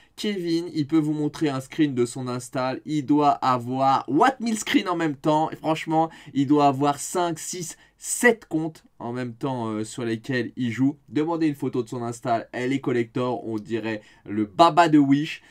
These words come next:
Et bien notre ami, euh, Kevin, il n'arrive pas à téléporter tous ses comptes en même temps, et pourtant il a dix doigts tout comme Mimi. Et donc elle nous montre là son compte banni, hein, pour une durée, euh, d'un an je crois,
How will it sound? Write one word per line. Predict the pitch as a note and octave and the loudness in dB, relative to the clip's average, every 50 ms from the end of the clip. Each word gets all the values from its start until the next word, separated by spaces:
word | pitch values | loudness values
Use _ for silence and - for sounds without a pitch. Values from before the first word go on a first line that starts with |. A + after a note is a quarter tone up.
| - _ - | -18 _ 0
Et | C3+ C#3+ | 0 2
bien | C#3 E3+ G#3 | 2 2 2
notre | G#3+ A3+ A3+ A3 - | 2 0 0 0 0
ami, | A3 G3+ G#3 G#3 G3+ F#3 D#3+ | 0 0 0 -2 -4 -2 0
euh, | D#3+ D3+ D3+ | 2 2 0
Kevin, | D#3 - F3+ E3 D#3 E3+ F3 F#3 F#3+ F3+ - | 2 6 6 6 6 6 2 -4 -6 -10 -10
il | - G3 G3+ G#3 G#3+ | -10 -10 -8 -6 -2
n'arrive | G#3+ G#3 G3+ G3 G3 F#3 F3+ - _ | 2 2 2 2 2 0 -2 -2 _
pas | - F3 E3 E3 D#3+ | 0 2 2 2 2
à | - - B2+ | 2 -2 -4
téléporter | B2+ - D3 C#3 C3+ C3 C3+ C#3+ C#3 - - D#3+ D3 C#3+ | -2 0 0 0 0 0 0 -2 -2 -2 2 0 0 0
tous | - - D#3+ | 0 -4 -10
ses | D#3 - D#3+ C#3 C3 | -4 0 0 0 0
comptes | - D3+ C#3+ C#3+ - | 0 0 0 0 -2
en | B2+ | -4
même | B2+ B2 A#2 G#2+ | -4 -4 -6 -6
temps, | - C3+ C3 C3+ - - - - - C#3+ - | -4 -4 -4 -4 -6 -10 -20 -20 -12 -4 0
et | E3+ E3+ | 0 0
pourtant | - - A3 G#3+ - - A3 G#3 A3 A3 - | 2 0 -6 -6 -4 0 0 2 2 0 -2
il | F#3 F#3 F3 F3 | -4 0 4 6
a | F3 F3 - | 6 6 6
dix | C#3+ B2+ D3+ D#3+ D#3 | 2 -4 -6 -4 -2
doigts | D#3+ F3 E3+ E3+ E3+ E3 | 0 2 2 4 2 0
tout | D#3+ - E3+ E3 | -2 -4 -4 -4
comme | D#3+ - - F3+ E3+ E3 D#3 D#3+ - - | -4 -2 0 0 0 2 0 -4 -6 -8
Mimi. | - C#3+ D#3+ E3 D#3 C#3 B2+ A#2+ - - | -6 -2 -2 0 0 0 -2 -4 -4 -2
Et | E3 F#3 | 0 0
donc | G#3+ G#3+ G3+ G3 | 0 0 0 -2
elle | F3+ E3 | -4 -2
nous | E3 D#3+ | -2 -2
montre | D#3 D#3 D3+ C#3+ - C3 G#2 A#2 | -2 -2 -4 -6 -6 -6 -4 -2
là | B2+ B2+ B2 B2 A#2+ - | -2 0 0 -2 -2 -4
son | - - - D3+ C#3+ C3 | -8 -8 -4 -2 -2 -2
compte | - D3 C#3 B2+ - A#2+ | -2 -4 -4 -4 -4 -6
banni, | G#2 G2+ A2 A2 A2 A#2 A#2+ B2+ C3 B2+ | -6 -4 -4 -4 -4 -4 -6 -6 -6 -6
hein, | A#2+ A2 | -6 -6
pour | G#2+ G#2+ A#2 A2 A2 A2 | -6 -6 -2 -2 -2 -2
une | A2 | -2
durée, | G#2+ A2 A2+ A2 A#2 A#2 A2 | -2 -2 -2 -2 -2 -2 -2
euh, | G#2+ G2+ G2 G2 | -2 -4 -4 -6
d'un | G2 A2 A2+ A2 G#2+ A2 | -6 -6 -6 -4 -4 -6
an | A#2 C#3+ | -6 -6
je | C#3+ C#3 | -6 -8
crois, | A#2 - A#2 G#2 G#2+ C3 | -8 -6 -6 -6 -6 -6